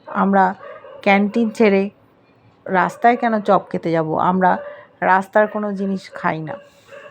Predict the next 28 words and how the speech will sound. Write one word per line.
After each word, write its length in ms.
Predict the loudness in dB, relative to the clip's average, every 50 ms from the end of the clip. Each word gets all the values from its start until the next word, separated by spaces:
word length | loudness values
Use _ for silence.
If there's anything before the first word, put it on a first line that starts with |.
| -20 -20 -20 _ _ _ _ _ _ _ _ _ _ _ _ _ _ _ _ _ _ -4
কিন্তু 520 | 0 0 2 2 0 -2 -2 -2 -2 -4 -6 -8 -18 _ -20 -20 _ -6
ওদের 360 | -2 0 2 4 4 4 4 2 2
চপ 300 | 2 4 4 4 2 0 -4 -12 -20 _ _ _ _ -6
খুব 200 | 0 0 0 0
বিখ্যাত 500 | 0 -2 -4 -4 -2 -2 -4 -4 -2 -2
হয়ে 260 | -2 -2 -2 -2 -2
গেছে, 400 | -2 -4 -4 -4 -8 -12 -12 -14 _ _ -6
খুব 200 | -2 0 0 0
বিক্রি 420 | 0 -4 -4 -4 -4 -4 -2 2
বাটা 280 | 2 2 2 4 2 2
বেড়েছিল, 560 | 2 0 0 0 -2 -4 -6 -10 -8 -8 -8 -10 -12 -18 -20 _ _ _ _ _ -2
অনেক 340 | 0 2 2 2 0 -2 -2
টাকা 280 | -2 -2 0 0 0 0
ওরা 160 | 2 0 0
পেয়েছিল 520 | -2 -4 -4 -4 -4 -6 -6 -6 -2 0
একদিনেই। 580 | 0 0 0 -2 -4 -8 -8 -8 -8 -8 -10 -12 -16 -18 -20 _ _ -20 -20 -20 -20 -14 -6
এইভাবে 600 | -2 -2 0 0 2 2 2 2 2 0 -2 -4 -10 _ _ _ _ _ _ -6
ওরা 200 | -2 0 2 2
ওদের 280 | 2 2 0 -4 -4 -4
জীবনটাকে 580 | -6 -6 -4 -4 -4 -2 -2 -2 -2 -2 -6
গুছিয়ে 400 | -10 -8 -10 -10 -8 -6 -4 -2
নিতে 220 | -2 -2 -4 -4 -4
চাইছে 460 | -2 -2 -2 -2 -2 -6 -8 -8 -8
ধীরে 280 | -8 -8 -6 -4 -4 -2
ধীরে। 320 | -4 -6 -6 -8 -10 -12 -14 _ _ _ _ _ _ _ _ _ _ _ _ -18 -16 -14 -10 -6
দাদুকে 520 | -2 0 0 0 2 0 -2 -2 -2 -2
চ্যালেঞ্জ 400 | 0 0 0 0 0 -4 -6 -8
করেছে, 480 | -6 -4 -4 -4 -4 -6 -8 -10 -10